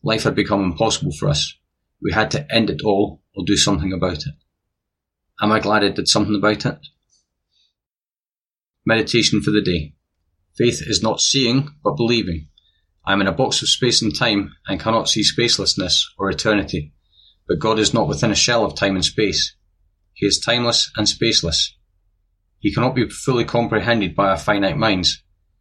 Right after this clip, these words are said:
but we must try to make a union between our purposes and the purpose of God. By trying to merge our minds with the mind of God, a oneness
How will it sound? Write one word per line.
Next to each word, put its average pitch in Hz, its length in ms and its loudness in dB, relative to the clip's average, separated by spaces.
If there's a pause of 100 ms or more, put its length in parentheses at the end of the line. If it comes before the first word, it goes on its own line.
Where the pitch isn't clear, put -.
(200)
but 98 100 0
we 104 100 2
must 98 240 0
try 113 180 0
to 113 140 -4
make 104 180 0
a 104 60 2
union 101 360 0
between 95 320 -2
our 92 160 0
purposes 101 760 -2 (200)
and 98 120 -2
the 82 60 -6
purpose 101 400 0
of - 100 -6
God. - 280 0 (920)
By 98 120 4
trying 117 280 -2
to - 100 -2
merge 107 260 2
our 98 80 2
minds 107 580 0 (100)
with 87 140 -4
the 95 80 0
mind 104 240 2
of 85 160 -6
God, 101 340 0 (440)
a 87 60 -6
oneness 104 400 2